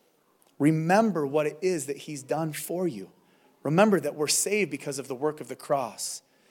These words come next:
Take that in and rejoice and be refreshed today. That's what communion is all about. We reflect, we remember, we, we,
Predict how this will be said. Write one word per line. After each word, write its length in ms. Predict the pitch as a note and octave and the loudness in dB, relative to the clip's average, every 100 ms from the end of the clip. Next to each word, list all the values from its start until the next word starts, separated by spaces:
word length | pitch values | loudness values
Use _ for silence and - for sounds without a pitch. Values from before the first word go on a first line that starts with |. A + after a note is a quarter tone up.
| _ - | _ 0
Take 260 | G3 G#3 | 2 4
that 220 | F3+ D#3 | 2 2
in 160 | G3 G3 | 0 2
and 160 | D#3+ C3+ | 2 0
rejoice 920 | C#3 A2+ D#3 A#3+ G3+ - - - - _ _ _ _ - | -4 4 8 8 6 0 -4 -6 -10 _ _ _ _ -10
and 120 | C3 | -4
be 120 | D3+ | -2
refreshed 560 | C#3+ - D#3+ B2+ - - | -2 -2 -4 -4 -8 -8
today. 180 | A2 | -6
That's 220 | G#2+ D3 G3 | -4 -6 -8
what 80 | |
communion 400 | - D3 E3 D3 | -10 -6 -4 -4
is 100 | C#3 | -4
all 140 | D3 D#3 | -4 -4
about. 340 | C#3+ F3+ B2+ - _ _ _ _ - | -4 -6 -8 -16 _ _ _ _ -12
We 80 | |
reflect, 720 | A2 A2 - C#3+ D3+ D#3+ - - _ _ - | -10 -6 0 2 0 -4 -12 -12 _ _ -14
we 100 | A#2 | -10
remember, 680 | F#2+ F#2 G#2 C3+ C#3 C#3+ C#3+ - - - - _ _ _ _ _ _ _ _ _ _ _ _ - | -10 -6 -4 -2 -2 -4 -6 -16 -20 -20 -20 _ _ _ _ _ _ _ _ _ _ _ _ -14
we, 420 | G#2+ G#2+ G#2 G2+ - _ _ _ _ _ _ _ _ | -8 -6 -6 -10 -18 _ _ _ _ _ _ _ _
we, 180 | A#2+ G#2+ | -12 -12